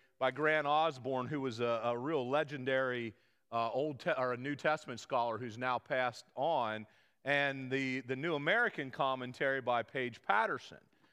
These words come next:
Uh, and I've used two or three others also, but those have been the two that, that I've kinda leaned on the heaviest. It, it, this, it's very interesting that, that they have two completely different opinions on this, as you would expect. <laughs>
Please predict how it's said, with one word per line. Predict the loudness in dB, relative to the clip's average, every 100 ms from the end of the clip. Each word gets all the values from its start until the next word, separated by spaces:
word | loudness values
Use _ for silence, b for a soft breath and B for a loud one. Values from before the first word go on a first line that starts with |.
| b 2
Uh, | 4 4 2
and | 0
I've | 0
used | 0 -2 -4 -8 _ _ -8
two | -2
or | 0
three | 2 2
others | 4 2 0 2
also, | 2 2 -2
but | 0
those | 0 0
have | -2
been | -2
the | -2
two | -2 -2
that, | 0 0 -2 -4
that | -4 -2
I've | -4 -2
kinda | -2 -2
leaned | -4 -6 -2
on | 0 0
the | -2
heaviest. | 0 0 -2 -8 -12 -20 _ _ _ _ _ _ _ _
It, | -14 -14
it, | -16
this, | -4 -2 0
it's | -2 -2 -2
very | 2 2 4
interesting | 0 0 -4 -2 -2 -2 0
that, | 0 0 0
that | 0 0 2
they | 2 4
have | 2 0 -4 -6
two | -6 -6
completely | -8 -4 -2 0 0
different | -2 -4 -6
opinions | -4 -4 -4 -8 -14 -20 _
on | -2 0 0
this, | -6 -8
as | -8
you | -6
would | -6
expect. | -6 -4 -2 -2
<laughs> | -4